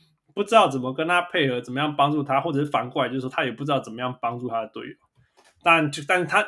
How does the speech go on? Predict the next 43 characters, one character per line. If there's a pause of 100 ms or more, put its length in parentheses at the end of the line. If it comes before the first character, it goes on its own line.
但
是
他
因
为
他
一
个
人
这
样，
然
后
就
可
以
一
直
在
某
些
程
度
就
是
说，
“I
will
believe
in
you,
we (100)
believe
we'll
give
you
a
chance”
什
么
之
类 (100)
的，